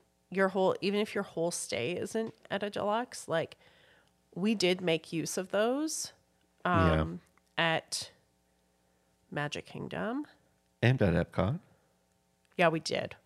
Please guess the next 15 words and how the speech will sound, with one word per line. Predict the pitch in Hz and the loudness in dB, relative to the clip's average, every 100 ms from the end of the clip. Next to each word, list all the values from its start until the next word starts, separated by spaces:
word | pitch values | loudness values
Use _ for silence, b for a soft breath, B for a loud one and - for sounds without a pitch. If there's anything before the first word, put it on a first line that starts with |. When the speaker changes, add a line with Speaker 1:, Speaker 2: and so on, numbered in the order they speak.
| _ | _
Speaker 1:
I | 196 | 0
just | 208 - | 0 2
felt | 247 | 4
like | 226 - | 4 4
Magic | 160 123 | 0 0
Kingdom, | - 165 139 | -4 -6 -4
we, | 160 156 - - | -6 -8 -12 -16
we | 170 | -14
definitely | 156 - 147 147 | -8 -8 -8 -10
got | - | -8
a | 110 | -8
lot | - - | -8 -10
done. | - 62 57 - - - | -8 -6 -6 -8 -12 0
Speaker 2:
Yeah. | 92 82 76 | 4 6 4
Speaker 1:
Um, | 160 160 147 139 - | 0 -2 -4 -6 -12